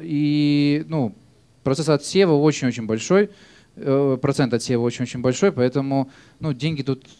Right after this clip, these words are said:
те деньги, которые мы готовы платить, они не очень-то мотивируют ребят. А, насчёт того, что делаем ли мы, чтобы вырастить кадры или же сделать мир лучше,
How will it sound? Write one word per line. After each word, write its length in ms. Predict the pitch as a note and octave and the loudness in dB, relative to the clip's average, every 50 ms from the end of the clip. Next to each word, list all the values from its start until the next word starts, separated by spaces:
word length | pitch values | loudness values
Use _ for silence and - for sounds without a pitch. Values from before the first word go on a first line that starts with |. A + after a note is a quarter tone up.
| _ _ _ _ _ | _ _ _ _ _
те 120 | - E3 | 0 0
деньги, 220 | E3 D#3+ D#3+ D3 C3 | 2 2 2 0 2
которые 280 | A#2 B2 A#2+ C3 B2 | 0 0 0 0 -2
мы 60 | B2+ A#2+ | -2 -4
готовы 260 | C3 B2 C#3 C3+ B2+ | -2 -2 -2 -2 -2
платить, 200 | C#3+ C3+ F3 C#3+ | -4 -6 -6 -6
они 180 | C3 B2 B2+ | -6 -4 -4
не 120 | B2 B2 B2 | -4 -4 -4
очень-то 680 | A#2+ A2 - G2+ F#2 - - F#2+ F#2 F#2 F#2 F#2 F#2 - | -6 -6 -8 -12 -14 -12 -10 -8 -8 -8 -8 -10 -12 -14
мотивируют 500 | G#2+ G#2+ G#2+ - - A2 A2 G#2 G#2 - | -14 -14 -12 -10 -6 -6 -4 -4 -6 -6
ребят. 280 | G#2 G2+ G2 G2 F2+ - - - - - - - - _ _ _ - | -8 -4 -4 -4 -6 -6 -12 -20 -20 -20 -20 -20 -20 _ _ _ -12
А, 460 | B2 A#2 A#2 A#2 A#2 A#2 A#2 A2+ A#2 | -6 -2 0 2 2 4 2 2 0
насчёт 400 | A#2+ B2 B2+ A#2+ A#2+ - E3+ E3 | 0 -4 -4 -6 -4 -4 -4 -2
того, 540 | - D#3 D3+ D#3 E3+ F#3 F#3 F#3 F3+ F3 E3 | 0 2 2 4 4 4 6 6 6 6 4
что 260 | D#3 - - - D#3 D3 | 2 -2 -4 -2 -2 0
делаем 380 | C#3 D3 E3+ E3+ E3 D#3 D3+ | 2 4 6 6 6 4 4
ли 80 | D3 D3 | 0 -2
мы, 140 | D#3 D#3 D3 | -2 -4 -6
чтобы 280 | - - D3 C#3+ C#3 | -4 -4 -4 -4 -2
вырастить 420 | C#3 C#3+ D3+ D3 D3 - D3 - - | -2 0 0 -2 0 -2 -6 -8 -2
кадры 540 | - D#3 D#3+ D#3 D3+ D3 C#3 C#3+ C#3 C3+ C3+ - - _ _ _ _ - | 0 2 2 4 4 4 4 4 4 2 0 -8 -20 _ _ _ _ -6
или 240 | C3+ C3+ C#3+ D3 C#3+ | -2 0 2 4 2
же 540 | C3+ B2 B2 C3 C3+ C3+ C3+ C3+ C3+ C3 C3 | 2 0 0 0 2 4 4 4 4 2 2
сделать 360 | B2 A#2+ C3 C#3+ C#3+ C#3 C#3 | 0 0 2 2 2 2 2
мир 180 | - C3+ C3+ C#3 | 0 -2 -2 -2
лучше, 460 | D3 F#3 A3+ - - - D3 C3 B2+ | -2 -2 -4 -4 0 2 2 2 2